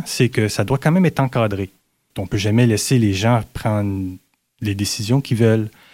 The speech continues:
Mais qu'est-ce qui est important, c'est que comme leader, comme chef, on doit présenter les objectifs de la compagnie, on doit bien définir le but, bien définir la direction qu'on doit prendre. Comme ça, l'employé est toujours conscient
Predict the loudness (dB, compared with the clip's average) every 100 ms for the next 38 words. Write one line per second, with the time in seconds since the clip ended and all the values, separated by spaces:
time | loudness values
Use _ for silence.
0 | _ -2 0 0 0 2 2 2 0 0
1 | 0 -2 -2 0 0 2 2 0 0 0
2 | 2 2 0 -2 0 0 0 0 -2 -2
3 | -16 _ -2 0 2 4 4 2 -4 -4
4 | -2 0 -2 -4 0 0 0 -2 -2 -2
5 | -4 -6 -6 -6 -6 -6 -4 -4 -4 -6
6 | _ _ _ -2 0 2 2 2 4 6
7 | 6 4 2 4 6 6 6 2 -2 _
8 | _ _ -2 2 4 2 0 -2 -2 4
9 | 4 4 0 2 4 4 2 0 -2 0
10 | -2 0 -2 -4 -4 -4 -2 -4 -2 2
11 | 2 2 2 0 2 0 0 -2 -2 0
12 | 0 0 0 0 0